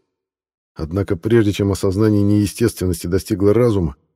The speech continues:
они уже вломились в заросли и чуть не столкнулись со знахаркой. Девушка отвела в сторону ствол автомата, мгновенно среагировавшего на шум.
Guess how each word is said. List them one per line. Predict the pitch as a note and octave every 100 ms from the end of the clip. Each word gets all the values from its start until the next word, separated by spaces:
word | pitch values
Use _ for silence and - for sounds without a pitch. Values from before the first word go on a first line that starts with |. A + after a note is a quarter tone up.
| _
они | - F#2+ G#2+
уже | A2 G#2+
вломились | G2 G#2 A#2+ A#2 G2
в | E2+
заросли | A2 A2+ - G2+
и |
чуть | E2+ A#2+
не | A2+
столкнулись | G#2+ A2+ G2+ A#2 G#2+ -
со | G#2
знахаркой. | F#2 G#2+ C3 G#2 - - _ _ _ _ _ -
Девушка | E2 G2 F#2+ G2
отвела | F2 G2+ G#2+
в |
сторону | - G#2+ G2+ G2
ствол | - G2+
автомата, | F#2 G2 G2+ A2+ G2 E2+
мгновенно | F#2+ F#2+ G2 G#2+ B2 A2+
среагировавшего | A2 G#2+ A2 A2 G#2 - G#2
на | G#2
шум. | - A#2 E2+